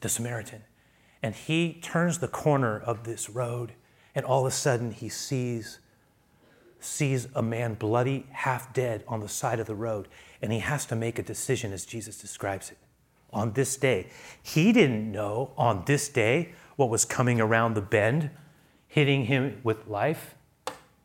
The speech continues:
But at that moment, that day changed, and he had to make a decision. Life hits us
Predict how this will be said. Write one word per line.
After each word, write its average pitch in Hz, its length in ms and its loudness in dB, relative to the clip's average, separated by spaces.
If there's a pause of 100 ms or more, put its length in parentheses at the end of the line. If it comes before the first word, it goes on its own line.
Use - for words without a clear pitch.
(680)
But 104 120 4
at 127 180 8
that 113 160 8
moment, 117 460 4 (1000)
that 123 220 6
day 113 160 6
changed, 107 600 0 (680)
and 101 80 -6
he 113 100 -2
had 120 100 2
to 98 100 0
make 104 220 -2
a - 20 -8
decision. 113 520 -6 (840)
Life 156 340 2
hits 196 360 0
us 107 360 -2